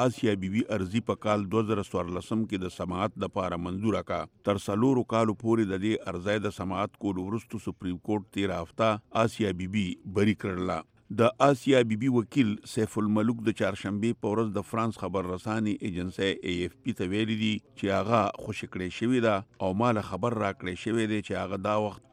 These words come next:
په هوایي جهاز کې بره په هوا کې ده، خو دا نه ده معلومه چې د دې هوایي جهاز به په کوم ملک کې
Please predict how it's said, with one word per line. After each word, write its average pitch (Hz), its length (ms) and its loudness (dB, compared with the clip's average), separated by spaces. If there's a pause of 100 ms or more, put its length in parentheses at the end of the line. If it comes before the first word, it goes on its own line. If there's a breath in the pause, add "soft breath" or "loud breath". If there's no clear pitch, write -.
په 92 100 -4
هوایي 92 320 2
جهاز 107 320 0
کې 92 160 -4
بره 104 240 0 (240)
په 92 80 -10
هوا 92 320 0
کې 110 220 0
ده، 104 60 6 (200)
خو 98 160 -2
دا 120 160 4
نه 131 140 4
ده 123 120 4
معلومه 101 380 2
چې 92 160 -6
د 92 100 -2
دې 101 240 0
هوایي 90 300 -2
جهاز 101 260 0
به 85 140 -8
په - 160 -14
کوم 117 120 4 (140)
ملک 87 220 -4
کې 92 60 -6